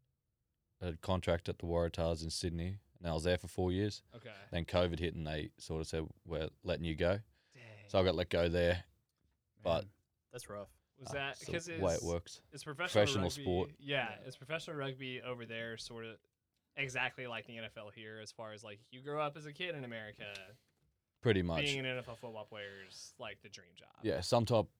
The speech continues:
Speaker 1: some type of rugby, or, like, 'cause we have rugby league, A F L, and rugby union.
Speaker 2: Okay.
Speaker 1: And they all sort of compete, but they're all very similar.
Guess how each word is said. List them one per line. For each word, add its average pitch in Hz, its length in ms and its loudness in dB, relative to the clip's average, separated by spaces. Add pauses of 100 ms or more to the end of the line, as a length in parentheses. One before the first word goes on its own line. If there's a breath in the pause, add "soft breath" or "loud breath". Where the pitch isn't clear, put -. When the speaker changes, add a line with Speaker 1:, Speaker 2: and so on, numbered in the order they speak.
(120)
Speaker 1:
some 127 260 2
type 120 220 8
of 90 80 2
rugby, 92 460 6 (120)
or, 95 420 4
like, 95 180 6
'cause 92 120 -2
we 117 80 8
have 98 120 6
rugby 95 220 4
league, 90 340 4 (300 loud breath)
A 92 140 4
F 87 160 0
L, 85 240 0 (180)
and 85 140 -4
rugby 82 220 -2
union. 92 340 0 (180)
Speaker 2:
Okay. 113 180 -10
Speaker 1:
And 87 140 -2
they 95 120 6
all 101 100 4
sort 92 180 0
of 87 60 -4
compete, 90 400 0
but - 100 -8
they're 92 140 4
all 92 80 4
very 87 180 4
similar. 101 360 0